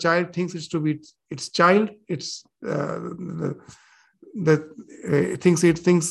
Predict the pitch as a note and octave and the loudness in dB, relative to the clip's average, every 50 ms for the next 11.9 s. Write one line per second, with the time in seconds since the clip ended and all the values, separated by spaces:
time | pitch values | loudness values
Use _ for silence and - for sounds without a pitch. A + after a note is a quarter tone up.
0 | - - G3+ - C#3+ D3+ - G3 F3 F3+ F#3+ F#3 D#3 D#3 D3 - - - - F3 | -6 -4 -2 0 0 -2 -2 -2 -4 -4 -4 -2 -2 -2 -4 -4 -10 -4 -2 -2
1 | D#3 - - E3 E3 D#3+ D3+ - - - - E3+ F3 F#3+ A3 A3 G#3 - _ _ | -2 0 0 2 4 2 2 0 -2 0 2 2 4 2 2 0 -4 -8 _ _
2 | _ _ _ _ _ _ _ _ _ _ _ _ _ _ _ _ _ _ _ _ | _ _ _ _ _ _ _ _ _ _ _ _ _ _ _ _ _ _ _ _
3 | - F#3+ G#3 A3+ A3+ A3 - - _ _ _ _ _ _ _ _ _ _ _ _ | 2 4 4 4 4 2 -2 -8 _ _ _ _ _ _ _ _ _ _ _ _
4 | _ _ _ _ _ _ _ _ _ _ - - - G#3 G#3 G#3+ A#3 A#3+ A3 C#4+ | _ _ _ _ _ _ _ _ _ _ -18 -2 -2 -2 0 2 2 0 0 0
5 | - - F#3+ F3+ F3+ - - _ _ G#3 A#3 B3 B3+ B3 G#3+ - - - - G3+ | -2 -2 -2 -2 -2 -4 -12 _ _ 0 0 2 2 0 0 -4 -8 -8 -4 -2
6 | F#3+ F#3+ F3+ D#3 D#3 D#3 D3 C3+ C3 C#3 D3+ - _ _ _ _ _ _ _ _ | -2 -2 0 0 0 0 0 -2 -2 -6 -10 -16 _ _ _ _ _ _ _ _
7 | _ E3+ E3+ E3+ F3 - - F3 F3 E3+ - - - G#3 G#3+ G#3 - - - F3+ | _ -2 -2 -2 -4 -4 -6 -6 -6 -4 -6 0 2 2 2 2 -2 -8 -8 -8
8 | F3+ E3+ E3 - - E3+ E3 D#3+ - - - A3 G3 - - - - _ _ _ | -8 -8 -6 -6 -4 -4 -4 -4 -8 -2 2 2 2 2 0 -8 -20 _ _ _
9 | _ _ _ _ _ _ _ _ _ _ _ _ _ _ _ _ _ _ _ _ | _ _ _ _ _ _ _ _ _ _ _ _ _ _ _ _ _ _ _ _
10 | _ _ _ _ - - E3+ D#3 F3+ E3+ F#3 F#3 E3 F3+ F3+ F3 F3+ G3 G#3 F#3 | _ _ _ _ -12 -6 -2 -2 2 4 4 4 6 4 4 4 4 4 2 2
11 | F3 F3+ E3+ - F3+ F3+ F3 F3 F#3 F3+ E3 E3+ F3+ F3 D#3+ D#3+ E3 | 0 0 0 2 0 2 4 4 2 2 2 0 0 0 -2 -4 -4